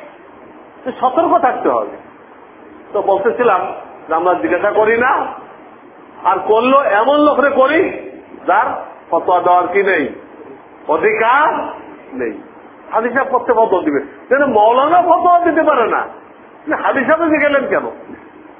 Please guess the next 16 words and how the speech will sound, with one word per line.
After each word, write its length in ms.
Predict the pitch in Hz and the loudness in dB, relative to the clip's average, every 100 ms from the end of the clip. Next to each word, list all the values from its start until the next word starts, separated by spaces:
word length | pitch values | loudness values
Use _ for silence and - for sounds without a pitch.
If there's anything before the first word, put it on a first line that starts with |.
| - - - - | -20 -20 -12 -6
এই 120 | 185 | -2
জন্য 140 | 262 | 0
আপনাকে 260 | 247 254 262 | 0 0 -2
তালাশ 340 | 269 170 196 277 | 0 2 2 2
করতে 280 | 311 - 254 | -2 0 2
হবে 260 | 240 175 120 - - - - - | 2 2 -2 -6 -14 -18 -20 -20
যে 120 | - 143 | -6 -4
বড় 200 | 180 220 | 0 2
বড় 160 | 254 254 | 2 2
মাদ্রাসাগুলো 540 | 240 208 233 240 247 233 | 2 2 -2 0 0 2
যাদেরকে 460 | 226 226 220 226 180 - - - | 2 0 0 0 -2 -4 -10 -4
ফতোয়া 380 | 190 190 208 208 | -4 0 0 2
দেওয়ার 240 | 214 208 | 0 0
দায়িত্ব 320 | 190 190 185 202 | 0 -2 0 0
দিয়ে 180 | 208 202 | 2 2
বসাইছে, 480 | 208 214 226 185 | 0 0 -2 0